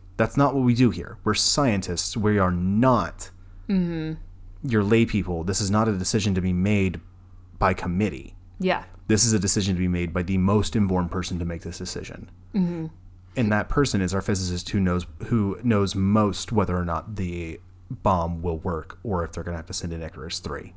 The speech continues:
Speaker 2: Yeah. So, like, logically it makes sense, but in hindsight it maybe just
Speaker 1: Yeah.
Speaker 2: wasn't the best person.
Speaker 1: Thing is, this is a military science thing, right? This is nasa.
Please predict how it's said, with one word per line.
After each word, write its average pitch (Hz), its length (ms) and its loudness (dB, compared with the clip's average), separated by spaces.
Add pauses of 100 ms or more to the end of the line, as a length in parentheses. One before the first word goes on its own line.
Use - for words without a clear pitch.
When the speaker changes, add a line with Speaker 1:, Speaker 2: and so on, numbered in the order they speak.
(280)
Speaker 2:
Yeah. 233 320 4 (260)
So, - 160 0
like, 285 180 6
logically 240 500 6
it 202 60 2
makes 185 220 0
sense, 180 240 -2
but 180 140 -2
in 170 80 -2
hindsight 170 480 -2
it 156 80 0
maybe 156 300 -2 (120)
just - 220 -6 (320)
Speaker 1:
Yeah. 135 420 4
Speaker 2:
wasn't 165 440 0
the 160 100 -6
best 151 260 -4
person. - 420 -8 (140)
Speaker 1:
Thing 127 220 4
is, 101 540 0 (220)
this 113 160 2
is 107 60 4
a 117 60 4
military 107 480 4
science 82 340 -2
thing, 78 240 -2
right? 92 180 -6
This 101 140 -2
is 113 80 2
nasa. 107 420 2